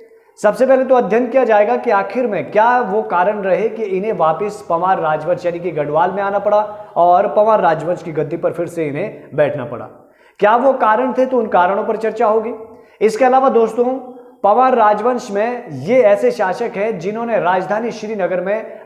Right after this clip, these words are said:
आखिरी शासक के रूप में शासन किया था दोस्तों, क्योंकि यहाँ पर अठारह सौ चार ईस्वी में गोरखों का आधिपत्य हो जाता है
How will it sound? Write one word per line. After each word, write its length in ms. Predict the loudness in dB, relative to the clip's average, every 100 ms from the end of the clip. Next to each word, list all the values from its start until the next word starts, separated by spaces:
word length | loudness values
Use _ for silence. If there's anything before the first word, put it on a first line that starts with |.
| 0
आखिरी 340 | 0 0 -6
शासक 420 | -4 -4 -2 -6
के 100 | -6
रूप 200 | -4 -4 -4
में 400 | -6 -6 -10 -16
शासन 440 | -4 -2 -2 -6
किया 180 | -6 -6
था 120 | -6
दोस्तों, 320 | -10 -12 -12 -16 -18 -20 -20 -2
क्योंकि 200 | 0 2
यहाँ 260 | 2 4
पर 120 | 2 0
अठारह 320 | -2 -4 -2
सौ 120 | -4
चार 280 | -2 0 0
ईस्वी 280 | -4 -4 -6
में 280 | -6 -6
गोरखों 320 | -4 -2 0 0
का 100 | 2
आधिपत्य 540 | 0 -2 -4 -4 -2
हो 140 | -2
जाता 300 | 0 0 0
है 140 | 0